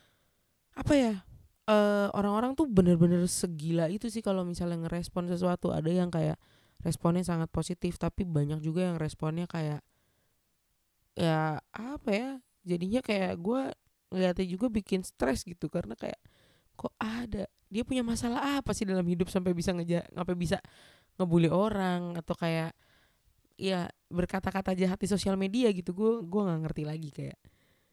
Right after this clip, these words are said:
kayak masalah dalam hidupnya tuh berat banget, atau mungkin dia selama hidup tidak direspon gitu <laughs> sama orang-orang. Dorongan untuk menjadi netizen julid itu ternyata sangat besar ya, teman-teman. Ini gue lagi ngejulitin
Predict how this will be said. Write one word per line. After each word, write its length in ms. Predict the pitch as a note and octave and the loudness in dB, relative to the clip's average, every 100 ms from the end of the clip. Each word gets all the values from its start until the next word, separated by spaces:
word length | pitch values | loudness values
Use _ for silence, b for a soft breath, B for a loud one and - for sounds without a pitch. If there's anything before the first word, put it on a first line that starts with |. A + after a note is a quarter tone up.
| b _ _ _ _ - | b _ _ _ _ -2
kayak 160 | F3 - _ | -2 -2 _
masalah 320 | F3+ E3+ F3 | -2 2 2
dalam 160 | F3 F3 | 4 4
hidupnya 320 | F3 F3 G3 | 4 4 6
tuh 160 | A3 F3+ | 6 6
berat 160 | E3 E3+ | 4 4
banget, 320 | F3+ F#3 E3+ | 0 2 0
atau 160 | D#3 F3+ | -2 -2
mungkin 400 | F3+ E3+ F#3+ F#3 | -2 -2 0 2
dia 80 | F#3 | 2
selama 400 | - D#3+ D#3 D#3 | 0 -2 0 0
hidup 320 | D#3+ E3+ G3 _ _ _ _ _ | 0 -2 -4 _ _ _ _ _
tidak 320 | - E3+ D#3 - | -8 -2 -2 -4
direspon 1600 | C#3+ D3 C#3+ C#3 C#3 C3+ C3+ _ _ _ _ - E3+ - G3+ F#3+ | -6 -4 -2 -4 -4 -6 -10 _ _ _ _ -6 -6 0 2 2
gitu 180 | F3 D3+ D3+ | 0 -4 -4
<laughs> 40 | D#3 | 0
sama 240 | D#3+ D3+ | 0 0
orang-orang. 400 | D3 C#3+ C#3+ C#3+ b b b b b _ | -2 -6 -8 -12 b b b b b _
Dorongan 480 | - G3 A3 B3 C4+ | 8 10 10 8 4
untuk 160 | B3+ - C#4+ | 2 4 4
menjadi 240 | B3 C4 | 6 6
netizen 400 | C4 C4 A#3 B3+ A#3+ | 4 0 2 4 6
julid 160 | C4 | 4
itu 80 | D#4 | 2
ternyata 320 | C#4+ A#3+ C4 | 2 2 4
sangat 240 | C#4 A3+ G3+ | 4 4 4
besar 400 | E3 - A#3+ G3 | 2 2 4 4
ya, 80 | D3+ | 2
teman-teman. 560 | E3 F#3 E3 F3 F3 B B B B | 2 2 2 2 0 B B B B
Ini 80 | C4 A#3+ | -2 4
gue 100 | D4+ | 6
lagi 120 | D4+ A3 | 6 6
ngejulitin 480 | G#3+ F#3+ G3 G#3 | 4 6 4 2